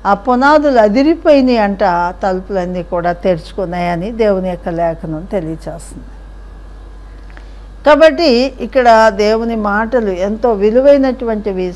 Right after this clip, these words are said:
శ్రేష్టమైనటువంటివి. దేవుని మాటలు వింటారు చాలామంది, నమ్మరండి. చాలామంది అసలు వినే వినరు.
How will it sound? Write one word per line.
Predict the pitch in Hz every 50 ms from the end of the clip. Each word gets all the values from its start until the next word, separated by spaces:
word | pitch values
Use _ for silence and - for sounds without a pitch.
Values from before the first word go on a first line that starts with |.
| - -
శ్రేష్టమైనటువంటివి. | 196 185 180 196 214 208 - - - 233 220 214 196 190 185 185 170 - 185 170 165 160 156 - 165 156 160 170 - - - - - - - - - - - - - - - - - 202
దేవుని | 233 254 269 277 294 294
మాటలు | 277 269 262 254 262 254 262 277 262 254 240 233 233 233 - - - - - - - -
వింటారు | - 220 226 277 294 311 320 311 349 339 330 330
చాలామంది, | 294 277 311 277 254 240 233 220 208 202 190 185 175 190 190
నమ్మరండి. | 190 190 175 170 170 175 170 175 170 156 151 139 143 147 - - - - - - - - - - - - - - - - - - - - - -
చాలామంది | 294 294 311 330 330 339 339 330 330
అసలు | 330 - 302 277
వినే | 240 220 214 233 233 240
వినరు. | 247 247 226 214 202 208 196 180